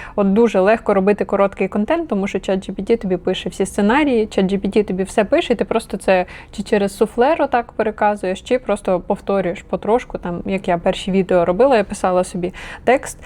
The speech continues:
читала перший абзац, наговорювала його, читала другий абзац, наговорювала, а ці паузи вирізала, тому що мені отак просто говорити було важко перші роки,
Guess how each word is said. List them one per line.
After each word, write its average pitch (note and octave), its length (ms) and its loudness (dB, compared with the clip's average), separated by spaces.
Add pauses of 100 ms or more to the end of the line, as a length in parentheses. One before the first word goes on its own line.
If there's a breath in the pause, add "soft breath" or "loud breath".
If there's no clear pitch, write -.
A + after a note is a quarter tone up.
(200 loud breath)
читала G3 340 4
перший F#3+ 320 2
абзац, A3 360 2
наговорювала G3 640 0
його, F#3+ 200 -2
читала F3+ 360 2
другий G3+ 240 2
абзац, G3 320 0
наговорювала, F#3+ 680 0
а F#3+ 100 0
ці - 120 -8
паузи G3+ 400 2
вирізала, F#3 640 0
тому F3+ 160 -6
що G3 140 -4
мені F#3+ 260 2
отак F3 320 -4
просто F#3+ 400 0
говорити A3 440 2
було G3 240 2
важко F#3 420 0
перші F#3 340 0
роки, F#3 460 0